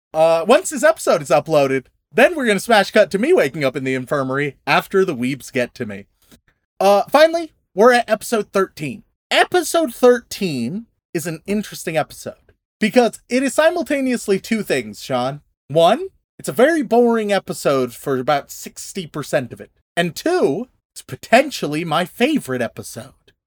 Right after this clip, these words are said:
Um, and my favorite parts are the boring parts.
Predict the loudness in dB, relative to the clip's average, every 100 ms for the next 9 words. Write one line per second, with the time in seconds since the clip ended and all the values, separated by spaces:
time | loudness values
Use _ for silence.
0 | _ -4 0 0 -4 -10 _ 0 4 6
1 | 4 4 4 4 2 -2 -6 _ _ 2
2 | 4 6 4 -2 -14 -18 -20 _ _ 4
3 | 4 6 2 4 4 4 0 -6 -10 -12
4 | _ _ -18 -18 -20